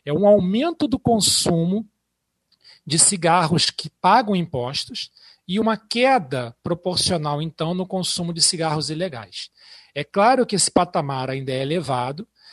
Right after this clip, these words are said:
e a gente, esse estudo ele mostra isso, mas ele também mostra que a, o preço do cigarro que paga imposto no Brasil tá muito barato.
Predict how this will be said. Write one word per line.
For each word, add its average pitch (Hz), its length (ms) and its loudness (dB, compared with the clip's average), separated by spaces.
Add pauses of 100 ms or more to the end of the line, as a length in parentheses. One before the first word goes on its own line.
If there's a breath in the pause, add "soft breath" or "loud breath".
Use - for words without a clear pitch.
(240 soft breath)
e 135 220 -6
a 123 40 -2
gente, 143 300 -2
esse 135 160 -2
estudo 135 340 -4
ele 135 120 -4
mostra 135 540 -2
isso, 131 380 -8 (360 soft breath)
mas 170 260 0
ele 247 220 2
também 226 260 0
mostra 202 640 2
que 208 380 -4 (280 soft breath)
a, 180 360 -2
o 190 120 6
preço - 480 2
do 240 100 -2
cigarro 151 640 0
que - 140 -8
paga 190 320 2
imposto 151 420 0
no 127 60 -10
Brasil 131 340 -6
tá 233 160 -2
muito 208 360 -2
barato. 180 520 -4